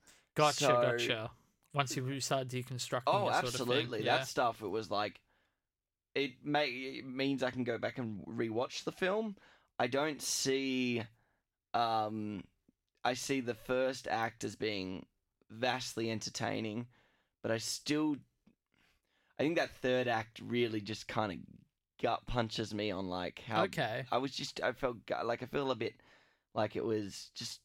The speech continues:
Speaker 2: it, it kept going and kept going, and I, I don't know, I, I didn't really buy into the characters. I think Will Ferrell is, he's o-, like, he's okay in it.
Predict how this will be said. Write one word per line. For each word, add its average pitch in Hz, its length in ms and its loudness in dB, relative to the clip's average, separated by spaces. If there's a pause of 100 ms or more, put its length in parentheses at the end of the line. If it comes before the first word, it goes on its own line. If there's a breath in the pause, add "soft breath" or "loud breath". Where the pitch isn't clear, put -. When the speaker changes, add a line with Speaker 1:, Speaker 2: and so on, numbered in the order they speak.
(120)
Speaker 2:
it, 95 140 -8 (260)
it 123 180 -4
kept 120 220 -2
going 113 420 -2 (220)
and 107 100 -8
kept - 200 -10
going, 107 340 0
and 80 80 0
I, 120 320 0
I 131 40 2
don't 120 180 0
know, 87 100 -4
I, 110 340 2 (420 loud breath)
I 117 60 0
didn't 147 140 0
really 131 340 0 (120)
buy 117 400 0
into 113 260 -4
the 113 80 -6
characters. 107 960 0
I 120 80 0
think 120 160 -2
Will 117 140 0
Ferrell 104 400 2
is, - 480 -8 (1040)
he's 123 100 -6
o-, 127 240 2 (100)
like, 127 140 -4
he's 123 120 -2
okay 127 380 2
in 143 80 2
it. 147 140 4